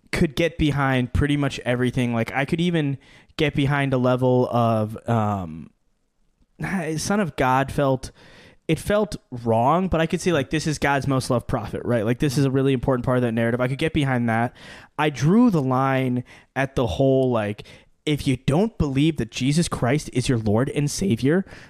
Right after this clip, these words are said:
then you're gonna burn in the fires of fucking hell. If you've done anything good in your life, you built, you built a village and you, you, you saved people, you,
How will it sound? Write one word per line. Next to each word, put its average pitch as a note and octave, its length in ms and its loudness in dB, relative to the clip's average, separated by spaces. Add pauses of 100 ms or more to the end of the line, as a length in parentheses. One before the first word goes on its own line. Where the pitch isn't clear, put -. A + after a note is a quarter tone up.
(120)
then D3+ 100 0
you're F3+ 120 2
gonna A3 120 2
burn D3+ 360 0
in F3+ 60 2
the D3+ 60 0
fires D3 460 0
of C3 80 0
fucking C#3+ 460 -2
hell. A2+ 420 -4
If C#3 180 -2
you've D#3+ 140 -2
done G#3+ 180 0
anything G3+ 380 0
good D#3+ 160 2
in F#3 80 -2
your D3+ 100 0
life, D#3 460 -2
you F3 160 4
built, G3+ 320 0 (220)
you F3+ 100 4
built B3 240 2
a F#3+ 60 0
village E3+ 440 2
and E3 140 0
you, D3 60 0
you, C3+ 220 0
you C#3+ 180 0
saved F3 340 0
people, G3 240 2
you, C#3+ 240 2